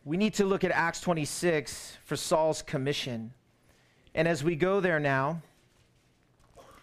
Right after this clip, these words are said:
we see that Paul is speaking in front of King Agrippa. Acts twenty-six, verse fourteen.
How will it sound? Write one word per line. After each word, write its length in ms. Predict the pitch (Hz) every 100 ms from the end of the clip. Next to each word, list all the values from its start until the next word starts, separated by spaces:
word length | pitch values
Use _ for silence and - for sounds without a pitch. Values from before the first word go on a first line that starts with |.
| _ _ _ _ _ -
we 100 | 151
see 380 | - - 202 196
that 240 | 165 156
Paul 400 | - 185 196 190
is 400 | 165 143 - - _ _ _ _ _ _ _ _
speaking 920 | - - - 214 208 185 180 175 180 - _ _ -
in 120 | 151
front 300 | 139 185 180
of 180 | 165 131
King 240 | - 202
Agrippa. 600 | 165 120 170 165 127 117 127 _ _ _ _ _ -
Acts 240 | 170 -
twenty-six, 580 | - 196 170 - 185 -
verse 240 | 143 151
fourteen. 760 | - 165 165 - 160 156 131 120